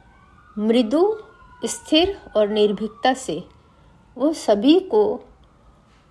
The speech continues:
अनुरोध करती थी कि कहीं कोई गलती की संभावना का हो सकता है, लेकिन उसकी बातों पर कोई ध्यान नहीं देते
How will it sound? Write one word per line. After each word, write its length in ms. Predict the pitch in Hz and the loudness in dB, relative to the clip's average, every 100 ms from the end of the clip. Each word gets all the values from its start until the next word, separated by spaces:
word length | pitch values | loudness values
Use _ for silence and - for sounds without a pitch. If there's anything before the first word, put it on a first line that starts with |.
| _ - | _ -2
अनुरोध 520 | 247 262 269 320 320 | 0 2 2 2 2
करती 380 | 220 196 - 190 | 0 0 -2 -8
थी 200 | - 196 | -8 -10
कि 200 | 220 220 | -8 -10
कहीं 420 | - 226 220 294 | -4 -4 2 0
कोई 220 | 294 294 | 2 0
गलती 420 | 196 196 190 262 | 0 -2 -2 -8
की 180 | 262 262 | -6 -6
संभावना 760 | 262 214 180 175 196 190 208 269 | -4 -6 -6 -6 -4 -4 -4 -6
का 340 | 269 254 294 - _ _ _ _ _ _ _ _ _ - 208 | -4 -4 -4 -12 _ _ _ _ _ _ _ _ _ -10 2
हो 140 | 294 | 2
सकता 420 | 330 285 - - | 2 -2 -2 -6
है, 360 | 156 170 156 - _ _ _ _ _ _ _ _ - | -4 -6 -10 -14 _ _ _ _ _ _ _ _ -8
लेकिन 460 | 214 220 220 294 508 - - _ _ | -2 -2 0 -2 -2 -6 -20 _ _
उसकी 260 | 226 - 247 | -18 -10 -6
बातों 380 | 202 180 180 190 | -4 -4 -6 -8
पर 180 | 208 214 | -8 -8
कोई 440 | - 185 240 - _ - | -6 -6 -6 -10 _ -18
ध्यान 280 | 185 170 170 | -16 -14 -12
नहीं 300 | 170 170 151 | -10 -10 -10
देते 340 | 160 - - | -12 -14 -20